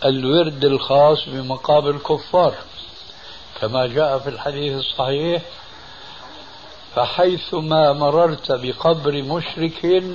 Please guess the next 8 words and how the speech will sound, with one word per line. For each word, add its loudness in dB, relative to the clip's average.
فبشره 2
بالنار". 0
ولهذا 0
إذا 0
مر 2
المسلم -4
بمقابر 2
المسلمين -2